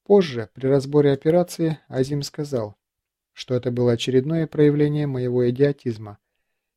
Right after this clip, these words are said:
Я до сих пор жив лишь потому, что Аллах по какой-то неведомой ему, Азиму, причине покровительствует некоторым идиотам, и мне в том числе.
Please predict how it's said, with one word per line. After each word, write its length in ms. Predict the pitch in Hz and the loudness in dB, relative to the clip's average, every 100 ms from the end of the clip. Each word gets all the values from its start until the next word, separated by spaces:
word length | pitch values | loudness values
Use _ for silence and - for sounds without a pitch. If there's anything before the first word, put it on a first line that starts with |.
| _ | _
Я 200 | 120 120 | 2 4
до 100 | 120 | 2
сих 240 | - 131 | -2 -6
пор 220 | _ 135 117 | _ 0 0
жив 240 | 120 120 | -6 -6
лишь 240 | 127 120 | -8 -8
потому, 480 | - 120 135 147 156 - _ _ _ | -10 -4 -2 -2 -4 -8 _ _ _
что 300 | - - 147 | -20 0 4
Аллах 360 | 151 170 185 - | 6 4 0 -4
по 120 | 131 | -8
какой-то 400 | 127 - 127 131 | -4 0 0 0
неведомой 640 | 131 135 143 127 123 123 | -6 2 2 2 -4 -8
ему, 480 | 127 123 143 123 104 _ | -8 -4 -4 -4 -10 _
Азиму, 420 | 120 123 127 117 | -4 -4 -4 -6
причине 580 | 107 147 147 185 170 165 - _ _ _ _ | -2 -4 -2 -2 -2 -2 -8 _ _ _ _
покровительствует 920 | 147 160 165 196 185 175 - 170 160 | -4 2 2 2 -2 -6 0 0 2
некоторым 480 | 143 143 139 147 139 | -4 -4 -6 -4 -4
идиотам, 640 | 143 139 139 113 110 107 _ _ _ | -4 0 0 0 -6 -18 _ _ _
и 80 | 120 | -4
мне 240 | 113 120 | -4 -8
в 60 | 143 | -10
том 220 | - 120 | -10 -10
числе. 440 | - 120 113 110 | -10 -10 -10 -12